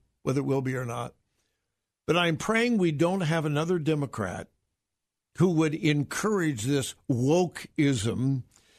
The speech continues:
Because, r-, r-, again, remember, those that are really, really hard left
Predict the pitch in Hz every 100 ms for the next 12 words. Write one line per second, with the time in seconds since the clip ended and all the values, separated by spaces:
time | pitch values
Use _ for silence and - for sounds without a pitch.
0 | _ 143 165 175 123 - - 151 165 151
1 | 147 240 147 170 254 320 208 156 214 311
2 | 247 226 202 165 151 147 214 247 247 247
3 | 202 175 160 165 - 196 196 175 165 170
4 | 127 - - -